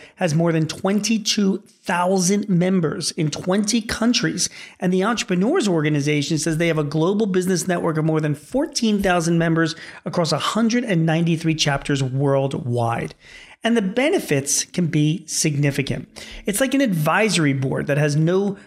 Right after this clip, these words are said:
personal agenda other than to help you and your other members of the group. Depending on the group that you belong to,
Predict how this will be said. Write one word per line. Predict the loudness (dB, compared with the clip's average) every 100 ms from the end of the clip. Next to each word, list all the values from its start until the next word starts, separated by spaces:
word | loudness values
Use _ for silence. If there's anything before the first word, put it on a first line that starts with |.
| -20 -4
personal | 0 0 0 0
agenda | 2 2 2 2 -2 -2
other | -2 0
than | 0
to | 0
help | 0 0 0
you | 2 2 2 2
and | 2 2 2
your | 2 2
other | 2 2
members | 2 2 0 0
of | 0
the | 0
group. | 2 0 0 -6 _ _ _ _
Depending | -4 0 2 2
on |
the | 2
group | 2 0 0
that | 0
you | 0
belong | 2 2 2 2 2
to, | 0 2 0